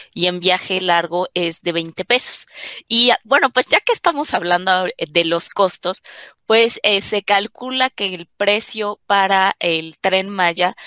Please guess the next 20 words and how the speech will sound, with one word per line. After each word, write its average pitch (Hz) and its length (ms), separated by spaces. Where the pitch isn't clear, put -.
va 190 60
a 202 40
ser 220 200
entre 208 340
los 160 220
cuarenta 175 720
y 175 140
cincuenta 175 720
dólares, 220 480
es 202 300
decir, 240 380
lo 185 200
que 180 220
ronda 208 500
entre 175 420
los 170 280
ochocientos 226 880
y 180 140
los 170 260
mil 185 200